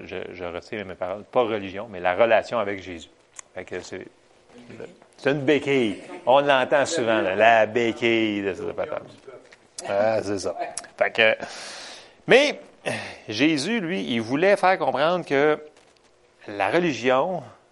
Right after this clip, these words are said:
sans une relation avec Dieu, aux Juifs, ça, ça donnait absolument rien. Mais ils n'ont pas compris, les Juifs. Ils ont, ils ont, ils ont pas compris.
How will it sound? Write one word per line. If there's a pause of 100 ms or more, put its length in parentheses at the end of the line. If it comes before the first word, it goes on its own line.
(140)
sans
une
relation
avec
Dieu,
aux
Juifs,
ça, (160)
ça
donnait
absolument
rien.
Mais
ils
n'ont
pas
compris,
les
Juifs.
Ils
ont,
ils
ont,
ils
ont
pas
compris.